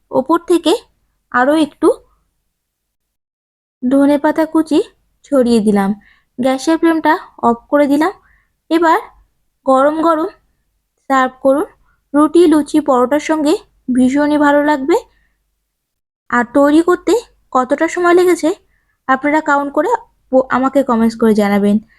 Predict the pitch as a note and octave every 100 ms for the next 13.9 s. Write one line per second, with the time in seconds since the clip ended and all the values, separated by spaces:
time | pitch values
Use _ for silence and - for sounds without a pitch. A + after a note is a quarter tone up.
0 | _ _ _ B3+ C4+ E4 E4 D#4+ E4+ E4+
1 | D#4 D#4+ E4 E4+ D4 F#4 - _ - B3+
2 | A#3+ A#3+ B3 B3+ C4+ D4 D4+ A4 - _
3 | _ _ _ _ _ _ A#3+ B3+ B3+ C#4+
4 | D#4 D#4 D#4+ D#4 E4 E4+ F4+ D#4+ E4 -
5 | _ A#3 A#3 A#3+ A#3+ C4+ D4+ D4+ D#4 -
6 | _ _ _ B3+ - C4 A#3 G#3+ G#3+ G#3+
7 | G3+ G3+ G3 G3 G#3 _ _ _ _ _
8 | _ _ - B3 C4 D4+ D#4+ E4+ E4 F#4+
9 | - - _ _ A#3 A#3+ A#3 D4 D4+ D4
10 | D#4 D4+ F#4+ _ - A3 A#3+ A#3 D4+ D4
11 | F4 - _ _ _ A#3 A#3+ B3 C#4+ C4+
12 | C4 B3+ B3+ - C#4+ C#4+ C#4 C#4+ A4 -
13 | _ _ _ _ D4+ - E4+ F4 E4